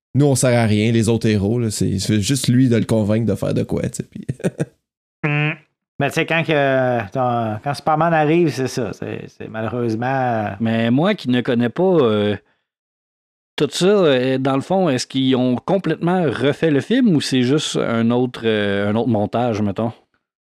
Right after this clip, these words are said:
Speaker 2: S'ils ont pas re-, ils ont filmé beaucoup de séquences parce qu'il y a beaucoup de séquences qui étaient juste pas là. Ça fait que, parce que le film durait deux
Speaker 3: Ok,
Speaker 2: heures,
Speaker 3: fait
Speaker 2: il
Speaker 3: qu'ils
Speaker 2: en
Speaker 3: ont
Speaker 2: dure, c'est ça, le, le film d'origine durait deux heures, là. Fait qu'il y a un deux heures de
Speaker 3: Ok.
Speaker 2: stock, euh, qui avait pas été, euh,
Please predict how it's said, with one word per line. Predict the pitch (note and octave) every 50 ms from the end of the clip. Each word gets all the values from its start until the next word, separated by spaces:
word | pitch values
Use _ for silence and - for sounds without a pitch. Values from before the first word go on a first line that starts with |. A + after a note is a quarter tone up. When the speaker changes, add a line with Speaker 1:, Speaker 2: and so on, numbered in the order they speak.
| _ _ _ _ _ _ _
Speaker 2:
S'ils | - - - G#3+ A#3 G#3+
ont | F3 D3+ D3
pas | - F#3 F#3 F#3
re-, | E3+ E3 D#3+ D3+ D3+ D#3 D#3+ D3
ils | D3 D3+
ont | D3 B2
filmé | - - - - - - D#3+ D3+ D#3 F3+ F3+
beaucoup | C#3+ C#3+ C#3 - F3+
de | D#3+ -
séquences | D#3 C#3 C#3+ F3+ A#3 A3 A3+
parce | F3+ D#3 B2
qu'il | D3
y |
a | C#3+
beaucoup | C#3 C#3 C#3 -
de | E3 -
séquences | - D3+ - D#3+ E3 E3+ D#3+ -
qui | D3
étaient | C3 - C3+ C3 B2
juste | A#2+ C#3+ C#3+ C#3+ -
pas | - C#3 C3
là. | C3 C3 C#3 C#3 B2+ A#2 G#2 G2
Ça | - - A2+ G#2+
fait | G2 - A2 A2
que, | G2+ - A#2 G#2+ G#2 G2
parce | - G2+ - -
que | A2
le | G#2 G2+
film | - - D#3+ D#3 D3
durait | B2+ C3+ C#3 C#3 C#3+ C#3
deux | C#3 C3+ C3
Speaker 3:
Ok, | C#3
Speaker 2:
heures, | D3 E3 F#3+
Speaker 3:
fait | - E3
Speaker 2:
il | D3+
Speaker 3:
qu'ils | C#3
Speaker 2:
en | C3 B3 -
Speaker 3:
ont | D3 D3
Speaker 2:
dure, | C3+ - - _ _ _ _ _ _ _ _ _ _ _ _ _ _ _ _ _ _ _ _ _ _ _ -
c'est | A#2+
ça, | - E3
le, | D#3 D3 C#3+ D3
le | C#3+ D3+
film | C#3+ F#3 A#3+ A#3
d'origine | G#3 E3+ D3+ D#3 A3+ A#3
durait | F3 D#3+ E3 E3+
deux | D3+ D#3+ D#3 D3+ D3 D#3+
heures, | E3 D#3+ D3 C3 B2
là. | A#2 A2 A2 A2 - _ _ _ _ A#2
Fait | A#2+
qu'il | A2+ - B2+
y | B2+
a | C3 C3+
un | C3+
deux | C3 D#3 F3 F3 D#3+
heures | F3 F3+ F3+ E3+
de | D3+
Speaker 3:
Ok. | C#3 C#3+
Speaker 2:
stock, | A#2+ F3+ E3+ E3+ - -
euh, | C#3+ B2+ B2+ B2+ B2 B2 A#2+
qui | A2+ - B2
avait | A#2+ A#2+ A2+
pas | - C3 B2+
été, | A#2+ A#2+ - C3 C3 B2+ B2+ B2 A#2
euh, | G#2+ G#2 G2+ G2 G2